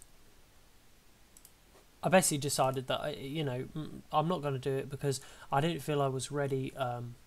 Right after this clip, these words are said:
I entered in quite early, uh, and,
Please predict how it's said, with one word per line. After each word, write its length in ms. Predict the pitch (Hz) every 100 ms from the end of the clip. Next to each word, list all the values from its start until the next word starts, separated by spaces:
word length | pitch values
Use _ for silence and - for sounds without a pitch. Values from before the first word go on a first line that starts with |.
| -
I 140 | 139 131
entered 260 | 127 127
in 140 | 123 120
quite 240 | - 123
early, 460 | 131 135 131 131 131 - - - -
uh, 420 | - 123 120 120 120 - -
and, 460 | 175 135 131 131 127